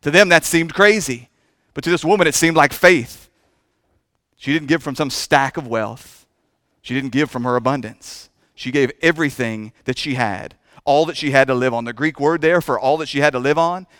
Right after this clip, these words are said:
is bios. It means life,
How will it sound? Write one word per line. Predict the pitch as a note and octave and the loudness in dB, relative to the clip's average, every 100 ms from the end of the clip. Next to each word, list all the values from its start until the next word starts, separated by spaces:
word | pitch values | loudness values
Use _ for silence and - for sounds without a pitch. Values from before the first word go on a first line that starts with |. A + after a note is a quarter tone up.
| _ | _
is | - A#2 | -12 0
bios. | C3+ D3 B2+ G2+ - - - - _ _ _ _ | 4 6 4 -2 -10 -14 -16 -20 _ _ _ _
It | C3 | -8
means | B2+ C3+ C#3 | -2 -2 0
life, | D3 E3 A2+ A#2 - - | 2 2 2 -6 -20 -20